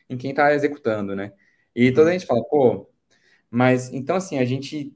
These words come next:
Speaker 1: acaba levando um pouco isso também pra negociação, que nem você falou, pô, é, dependendo do valor, a gente pode falar, pô, parece ser muito, mas pra quem
Speaker 2: Uhum.
Speaker 1: tá na operação da empresa, a gente sabe que, pô, um milhão às vezes, né, no, no meu cenário, por exemplo, é pouco, né?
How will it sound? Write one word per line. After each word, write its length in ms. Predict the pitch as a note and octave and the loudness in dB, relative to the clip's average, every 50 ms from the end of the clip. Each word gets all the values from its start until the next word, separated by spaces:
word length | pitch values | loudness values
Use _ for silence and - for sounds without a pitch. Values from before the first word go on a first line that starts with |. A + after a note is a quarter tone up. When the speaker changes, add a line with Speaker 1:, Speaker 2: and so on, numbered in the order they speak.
| _ | _
Speaker 1:
acaba 580 | - - B2+ B2 - C3+ C3+ C#3 D#3+ E3 D#3+ D#3 | -12 -10 -8 -2 2 2 4 4 4 4 4 4
levando 460 | C#3+ D3 F3+ - B2 C3+ D#3+ F3 F3 | 2 2 0 0 0 0 -2 -2 -4
um 40 | E3 E3 | -4 -2
pouco 240 | - D3+ D3 - | -4 -4 -2 -4
isso 160 | C#3+ C#3 - - | -6 -6 -6 -6
também 220 | D3 C3+ C3 C#3 | -6 -4 -6 -6
pra 100 | C#3 D#3+ | -6 -6
negociação, 720 | D#3+ D#3+ D#3+ D#3+ D#3+ G3 A3 - - F#3 D3 B2+ A#2+ G#2+ G#2+ | -6 -4 -4 -4 -6 -6 -8 -6 -4 -4 -2 0 0 -2 -4
que 80 | - - | -6 -6
nem 100 | A2+ A#2+ | -6 -6
você 100 | A#2+ B2 | -6 -6
falou, 300 | - F3 E3 E3 C3+ A#2+ | -4 -2 0 0 -2 -2
pô, 360 | B2 - A#2+ A#2 A2 G#2+ G#2+ G2+ - | -2 0 0 0 0 -2 -4 -4 -2
é, 380 | F#2+ A#2 A#2 A#2 A2+ A2+ A2 | 0 0 2 2 0 0 0
dependendo 400 | A#2 A#2+ B2 C3 D3 C#3 D#3 F3+ | 0 0 0 0 0 0 0 0
do 60 | F3 | 2
valor, 400 | D#3 D3+ C3+ C3+ F3+ F#3 F3+ D3+ B2+ | 4 4 6 6 6 6 6 6 4
a 60 | A#2 | 4
gente 140 | A#2+ A#2+ - | 2 0 -2
pode 160 | - C3+ - | -4 -2 0
falar, 140 | D3+ C3 B2+ | 0 0 0
pô, 220 | - F#3 F3 C#3 - | 2 2 2 2 2
parece 280 | B2 B2+ B2+ B2 B2 - | 2 0 -2 -2 -2 -4
ser 80 | D#3+ | -4
muito, 440 | D#3+ D3 C#3+ C#3 B2+ B2 B2 B2 - _ _ _ _ _ _ _ - | -2 -2 -2 -2 -2 -4 -8 -12 -20 _ _ _ _ _ _ _ -4
mas 180 | A#2 A#2 A2+ | -4 -4 -2
pra 180 | - - C3 C3+ | 0 0 0 0
quem 160 | G2+ G#2 G2+ | 0 -2 -6
Speaker 2:
Uhum. 40 | G#2 | -2
Speaker 1:
tá 100 | C#3+ D3 | -2 0
na 80 | C#3+ | 0
operação 340 | C#3 C#3 C#3 C3+ C3+ - C3 | -2 -2 -2 -4 -4 -4 -4
da 80 | C3 C3 | -4 -4
empresa, 680 | B2+ B2 B2 - A2+ B2+ D#3+ - D3 B2 G#2+ G2+ G2+ _ _ _ _ _ _ _ _ _ _ _ _ _ _ | -4 -4 -2 0 0 2 0 0 -2 -4 -4 -4 -6 _ _ _ _ _ _ _ _ _ _ _ _ _ _
a 40 | - A2 | -14 -14
gente 120 | G#2+ - | -10 -4
sabe 300 | - E3+ D#3+ C#3 B2 A#2+ | 0 2 2 2 2 -2
que, 240 | B2 - B2 A#2+ A#2 | -4 -2 -2 -2 -2
pô, 380 | A#2 - A#2+ A2+ A2+ - - _ _ | -2 0 -2 0 -2 -2 -6 _ _
um 100 | - A2 | -8 -4
milhão 300 | A#2+ A#2+ A#2 A#2 A#2+ C3 | -2 -2 0 0 0 -2
às 100 | C3 B2 | -2 -2
vezes, 300 | A#2 A#2+ B2 C3 C#3 C#3 | -2 -2 -2 -2 -6 -6
né, 140 | C#3 C3 C#3 | -6 -6 -4
no, 120 | C#3+ C3 | -2 0
no 160 | B2 A#2+ A#2 | 2 2 2
meu 180 | A2+ A#2+ B2 - | 4 4 2 2
cenário, 280 | - - D3 C#3+ D3 D3 | 2 0 -2 -2 -2 0
por 120 | - D3+ | -2 -2
exemplo, 420 | C#3+ C#3 C3 C#3 - - G3 - | -2 -2 -4 -8 -8 -10 -8 -6
é 160 | - F4+ F#4 D#4+ - _ _ _ _ _ _ _ _ _ _ _ - - - _ _ _ - | -4 -4 -6 -6 -10 _ _ _ _ _ _ _ _ _ _ _ -14 -14 -14 _ _ _ -8
pouco, 360 | - A#3 D#3+ - - - G#2+ | -6 -4 -4 -6 -8 -10 -12
né? 220 | G#2 G#2 G#2+ A2+ | -10 -10 -12 -14